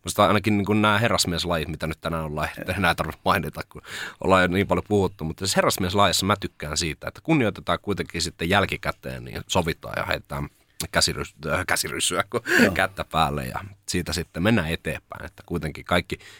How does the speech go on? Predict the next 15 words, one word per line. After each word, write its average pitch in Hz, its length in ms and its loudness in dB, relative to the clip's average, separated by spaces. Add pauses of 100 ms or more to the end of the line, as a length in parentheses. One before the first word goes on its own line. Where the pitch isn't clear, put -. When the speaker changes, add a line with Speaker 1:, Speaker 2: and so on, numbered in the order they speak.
Speaker 1:
kaikki 101 380 -2 (200)
harrastaa, 76 800 2 (160)
ö, 76 240 -6 (460)
se - 160 4
on 113 60 6
heidän 95 200 2
työtään, - 440 -4 (200)
niin 85 120 -4 (140)
miksi 95 260 0
siitä - 260 -4
pitäisi - 240 -8
sitten - 260 -8
jäädä - 220 -6
sellaista? - 340 -6 (360)
Speaker 2:
Joo, 78 260 -2